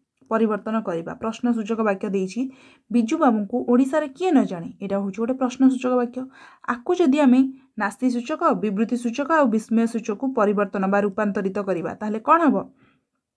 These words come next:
"ବିଜୁ ବାବୁ ଓଡ଼ିଶାରେ କାହାକୁ ଅଜଣା ନୁହନ୍ତି।" ଏଇଟା ହେଇଗଲା କ'ଣ? ନାସ୍ତିସୂଚକ। ଯଦି ବିବୃତିସୂଚକ କରିବ, ତାହେଲେ କ'ଣ? "ବିଜୁ ବାବୁ ଓଡ଼ିଶାରେ ସମସ୍ତେ ଜାଣନ୍ତି।" ବିଜୁ ବାବୁଙ୍କୁ ଓଡ଼ିଶାରେ ସମସ୍ତେ ଜାଣନ୍ତି। ଏଇଟା ଗୋଟେ ମନ୍ତବ୍ୟ ଦିଆହେଲା।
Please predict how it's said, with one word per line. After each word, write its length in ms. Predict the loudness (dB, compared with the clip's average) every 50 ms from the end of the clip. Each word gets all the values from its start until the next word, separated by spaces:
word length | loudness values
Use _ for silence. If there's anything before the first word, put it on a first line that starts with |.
| _ _ _ _ _ _ -6
"ବିଜୁ 300 | -2 -2 0 0 2 2
ବାବୁ 240 | 4 4 4 4 0 -2 -4 -4 -4
ଓଡ଼ିଶାରେ 340 | -4 -2 0 0 -2 -2
କାହାକୁ 380 | -2 -4 -4 -2 0 -2 0 2 2 2
ଅଜଣା 280 | 2 2 -2 -2 -2 0
ନୁହନ୍ତି।" 400 | 0 -2 -2 -4 -6 -10 -12 -16 -18 _ _ _ _ _ _ -6
ଏଇଟା 160 | -2 0 2
ହେଇଗଲା 240 | 2 4 2 2 2
କ'ଣ? 220 | 2 2 4 4 2 2 0 _ -2 2
ନାସ୍ତିସୂଚକ। 580 | 2 2 2 -2 -6 -8 -6 -6 -6 -8 -8 -10 -14 _ _ _ _ _ _ _ -2
ଯଦି 180 | 0 2 2
ବିବୃତିସୂଚକ 840 | 4 6 6 6 6 4 2 0 0 0 0 -4 -6 -6 -6 -4 -2 0
କରିବ, 300 | 2 4 4 4 4 2
ତାହେଲେ 220 | 0 0 0 0 0
କ'ଣ? 340 | 2 4 4 6 6 4 2
"ବିଜୁ 320 | 0 -2 -2 -2 0 2
ବାବୁ 220 | 4 4 4 4 2 -2
ଓଡ଼ିଶାରେ 420 | 0 0 0 -2 -2 -4 -6 -6 -6
ସମସ୍ତେ 460 | -4 -2 -2 -2 -2 -4 -4 -2 -2
ଜାଣନ୍ତି।" 400 | -2 -2 -2 -4 -8 -12 -16 _ _ _ _ _ _ _ _ -6
ବିଜୁ 200 | -4 0 2 6
ବାବୁଙ୍କୁ 360 | 6 6 6 4 2 -2 -4 -2
ଓଡ଼ିଶାରେ 360 | 0 0 0 0 0 -4 -4
ସମସ୍ତେ 460 | -2 -4 -4 -2 -2 -4 -4 -6 -6
ଜାଣନ୍ତି। 320 | -8 -6 -6 -6 -6 -6 -4 -2
ଏଇଟା 120 | 0 2
ଗୋଟେ 140 | 4 4 6
ମନ୍ତବ୍ୟ 460 | 6 6 6 6 2 -2 -2 -2 0
ଦିଆହେଲା। 400 | 0 2 2 2 0 -2 -4 -8